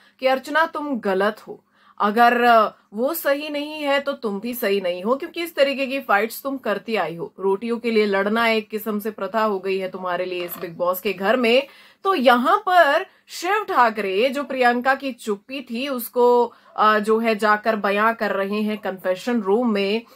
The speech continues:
बिग बॉस के सामने, और कह रहे हैं ऐसा लग रहा है कि वो जो सहेली है,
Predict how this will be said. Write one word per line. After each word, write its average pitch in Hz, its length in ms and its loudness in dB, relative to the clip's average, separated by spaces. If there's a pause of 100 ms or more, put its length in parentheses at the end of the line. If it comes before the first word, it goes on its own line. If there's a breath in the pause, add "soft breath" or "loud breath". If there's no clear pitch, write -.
(180 soft breath)
बिग 202 260 0
बॉस 208 340 4
के 220 140 -2
सामने, 220 500 0
और 220 140 0
कह 226 220 0
रहे 226 160 0
हैं 220 120 0
ऐसा 320 220 -2
लग 269 160 0
रहा 254 260 4
है 254 220 0
कि 262 200 -8
वो 233 200 0
जो 226 160 -4
सहेली 214 600 0
है, 208 300 2